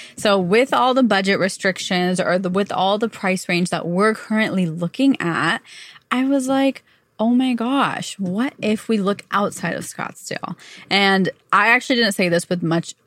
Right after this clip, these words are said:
graciousness. Tom actually brought it up. He was like, "Let me just look at a few other areas." I was like, "Okay, fine, but I'm not gonna like it." I was actually being really stubborn.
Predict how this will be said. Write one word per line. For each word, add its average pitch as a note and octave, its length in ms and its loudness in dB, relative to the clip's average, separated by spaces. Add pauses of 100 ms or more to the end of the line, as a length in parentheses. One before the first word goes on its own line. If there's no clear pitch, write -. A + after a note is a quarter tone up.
(120)
graciousness. G#3 840 -2
Tom F3+ 420 2 (180)
actually E3+ 300 -2
brought F3 220 0
it E3 80 -2
up. F#3+ 240 -2 (240)
He - 80 2
was C#4 100 4
like, C4 100 4
"Let B3 120 2
me D4 80 4
just F#4 180 -2
look G#3 300 2
at - 100 -6
a G3 100 -2
few E3 200 0
other D#3 140 2
areas." C3+ 540 -2
I - 100 -4
was F#3+ 120 -2
like, G3 160 -4
"Okay, C#4 240 2
fine, A3+ 320 2
but F#3+ 80 2
I'm F#3+ 100 2
not G3 180 2
gonna A3+ 160 -2
like F3+ 240 -2
it." F3+ 140 0
I F#3 100 2
was G#3 140 0
actually G#3+ 240 -2
being F#3 200 0
really D#3+ 180 0
stubborn. - 520 -4